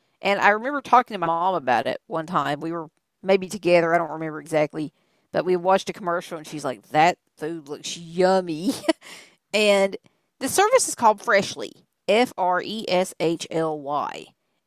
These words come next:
And we had never played with this service before. We didn't really know much about it. But last week, I went on the website just to be doing so and discovered that it was a really nice experience. And Chris, <clears throat> so sad,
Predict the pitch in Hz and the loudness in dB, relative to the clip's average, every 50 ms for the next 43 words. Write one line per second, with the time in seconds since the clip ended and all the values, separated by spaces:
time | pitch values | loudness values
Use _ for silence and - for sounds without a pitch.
0 | - - 226 240 247 240 240 240 202 - _ - 214 233 302 403 508 508 480 466 | -2 0 2 2 4 2 0 -2 -4 -18 _ -12 -2 6 10 10 10 10 8 2
1 | 427 381 349 311 254 226 _ _ _ - - - 269 294 262 160 175 - 185 175 | 2 4 2 0 -2 -4 _ _ _ -14 -4 0 0 0 2 0 -2 -4 -6 -6
2 | - - 190 180 180 175 - 175 151 - 180 185 196 208 240 294 311 311 302 277 | 0 2 2 2 2 0 -4 -8 -12 -8 -6 -4 -4 -2 -2 -4 -4 -4 -4 -2
3 | 247 220 208 202 196 185 - 175 160 190 185 175 156 - 151 175 202 - - - | -2 -2 0 0 0 -2 -2 2 6 6 8 8 6 2 2 2 2 2 2 0
4 | 247 330 494 539 - - - 233 190 196 247 - - - _ _ _ _ _ _ | 2 2 2 2 0 -2 -4 -2 -2 -2 -2 -4 -16 -20 _ _ _ _ _ _
5 | _ _ - - 285 359 440 466 427 269 262 262 233 214 - - 127 120 101 - | _ _ -2 0 0 0 -2 -4 -2 2 2 2 2 2 -2 -4 -4 -4 -4 -10
6 | _ _ - 254 - - 208 214 180 190 190 175 165 147 - - 143 139 143 151 | _ _ -12 -12 -10 -6 -4 0 2 2 2 2 -2 -8 -6 0 2 2 2 0
7 | - - - 185 185 180 - 180 202 - - - 277 349 359 339 254 202 180 180 | -2 -6 -6 -6 -6 -6 -8 -12 -10 -8 0 2 2 2 2 0 -6 -4 -4 -4
8 | 175 165 180 156 170 196 240 269 254 247 240 226 202 180 175 170 170 165 165 160 | -4 -4 -8 -10 -10 -10 -6 -6 -4 -4 -6 -8 -6 -2 0 0 0 0 -2 -4
9 | - - - 175 151 - - - - 160 135 135 110 123 - - - - - - | -8 -10 -12 -12 -10 -12 -14 -10 -10 -10 -8 -10 -12 -14 -16 -14 -14 -14 -14 -14
10 | - _ _ _ _ _ _ _ - 233 254 262 262 262 254 240 277 - - - | -16 _ _ _ _ _ _ _ -2 2 2 4 4 2 0 -4 -8 -6 2 6
11 | 392 466 349 403 381 - - - _ _ _ _ _ _ _ - - 226 269 247 | 6 8 8 6 4 0 -10 -18 _ _ _ _ _ _ _ -2 4 8 8 8
12 | 202 175 - - _ _ _ - - - 311 277 - - 190 165 147 147 151 156 | 8 6 2 -12 _ _ _ -8 2 4 4 4 4 4 4 4 6 6 4 2